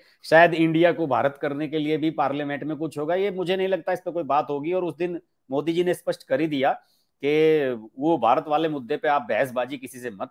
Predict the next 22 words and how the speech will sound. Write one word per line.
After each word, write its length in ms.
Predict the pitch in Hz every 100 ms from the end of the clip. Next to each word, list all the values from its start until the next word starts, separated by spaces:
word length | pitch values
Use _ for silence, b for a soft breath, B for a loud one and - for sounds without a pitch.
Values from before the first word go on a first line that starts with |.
| -
करो, 320 | 107 196 - _ _ _
अपना 220 | 113 143 165
सनातन 460 | 151 139 156 170
धर्म 200 | 131 143
वाला 220 | 143 143
जो 140 | 143 156
मुद्दा 320 | 143 123 139
है, 120 | 170
उस 160 | 175 -
पर 80 | -
फोकस 400 | - 113 120 -
करो, 200 | 117 175
उस 240 | 208 156 -
पे 100 | 151
इन 60 |
लोगों 300 | 143 135 131
को 320 | 120 135 131 -
एक्सपोज 380 | 120 - 139 113
करो, 280 | 101 82 - _ -
विपक्ष 320 | 120 117 -
वालों 240 | 95 85
को। 180 | 80 76